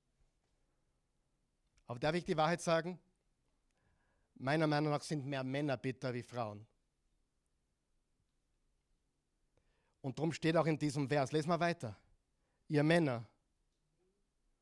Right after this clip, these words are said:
Wen ist, an wen ist dieser Vers geschrieben? Also Frauen, weg, einmal weghorchen, Frauen, der ist, der geht euch nichts an, der Vers. „Ihr Männer, liebt eure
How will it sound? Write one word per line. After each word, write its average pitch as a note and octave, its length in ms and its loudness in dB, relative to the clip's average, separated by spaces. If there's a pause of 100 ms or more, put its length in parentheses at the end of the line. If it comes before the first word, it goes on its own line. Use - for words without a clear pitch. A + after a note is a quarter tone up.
(480)
Wen F3 340 0
ist, G3 240 -6
an E3 160 -4
wen A3 160 0
ist G#3 160 -2
dieser F3 220 -2
Vers F3 240 -2
geschrieben? C#3+ 520 -6 (2000)
Also B2 240 -10
Frauen, D#3 320 -2
weg, F#3 260 -8
einmal F3+ 180 -6
weghorchen, C#3 480 -8
Frauen, A#2 260 -10
der C3 100 -8
ist, C#3 120 -14
der D#3 120 -8
geht F3 160 -8
euch D#3 100 -6
nichts D#3 160 -8
an, D3+ 140 -8
der A#2 100 -10
Vers. G#2 260 -14 (1160)
„Ihr D#3 160 2
Männer, G3 420 2 (2000)
liebt F3+ 360 -2
eure G3 400 4